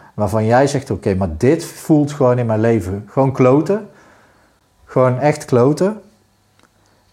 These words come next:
En daar wil ik verandering in brengen." En dat ga je dan nu doen. Focus op dat ene ding. Focus erop met hoe je dat gaat aanpakken. Ga niet, ja,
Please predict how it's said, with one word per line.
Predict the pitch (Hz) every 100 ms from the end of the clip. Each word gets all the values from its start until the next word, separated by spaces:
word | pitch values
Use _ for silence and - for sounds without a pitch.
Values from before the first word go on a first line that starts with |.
| _
En | 131 123 123 123
daar | - 151
wil | 151
ik | 131
verandering | - 104 127 139 101 95
in | 92
brengen." | 87 90 87 85
En | 95
dat | 101
ga | - 107
je | 101
dan | 101 104
nu | 113 101
doen. | 110 101 87 -
Focus | - 127 127 131 120
op | 101
dat | 104 92
ene | 117 107 101
ding. | 87 113 143 165 - - _ _
Focus | - 127 135 143 113
erop | 107 117 110
met | 107
hoe | 117 131
je | 139
dat | 123 -
gaat | 107 95
aanpakken. | 113 131 143 135 165 196 - - _
Ga | _ 131
niet, | 120 127 123 - - _ _ _ _ _ _ _ _ _
ja, | - 104 107